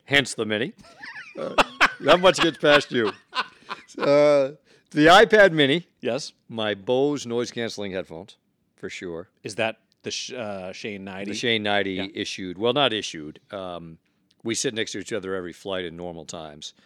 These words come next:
Speaker 1: And in year one, we'd watch movies. Well, we watched movies for three years together. But after year one, well, I just had junky headphones,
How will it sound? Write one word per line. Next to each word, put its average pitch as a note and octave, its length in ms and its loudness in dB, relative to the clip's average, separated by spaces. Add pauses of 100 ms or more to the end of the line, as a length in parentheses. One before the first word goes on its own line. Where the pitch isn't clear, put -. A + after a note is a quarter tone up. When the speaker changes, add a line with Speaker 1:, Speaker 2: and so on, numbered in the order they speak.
(140)
Speaker 1:
And F#2+ 200 -8
in F2+ 120 -8
year A2 160 -2
one, G2 280 -6
we'd E2+ 160 -12
watch F2 280 -10
movies. G2 420 -10
Well, F2 180 -10
we E2+ 80 -12
watched E2+ 200 -10
movies E2+ 280 -14
for D2 200 -20
three G2+ 220 -14
years C#2+ 220 -16
together. C#2 340 -20
But - 100 -20 (380)
after A2+ 260 -2
year G2+ 160 -6
one, F#2+ 260 -4
well, F#2 240 -4
I F#2 100 -8
just F#2+ 200 -8
had E2 220 -8
junky F#2+ 340 -10
headphones, G#2+ 440 -14